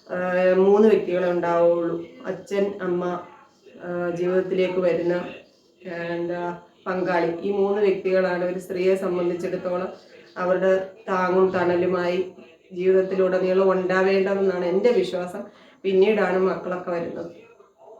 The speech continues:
പക്ഷേ നമുക്ക്, ആ, എന്നെപ്പോലെ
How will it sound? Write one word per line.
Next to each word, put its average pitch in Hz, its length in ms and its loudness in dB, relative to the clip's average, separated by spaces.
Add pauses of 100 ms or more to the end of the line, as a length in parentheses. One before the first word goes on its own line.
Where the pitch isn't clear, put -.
(300)
പക്ഷേ 196 300 -4 (680)
നമുക്ക്, 196 340 0 (260)
ആ, - 20 2 (360)
എന്നെപ്പോലെ 196 380 0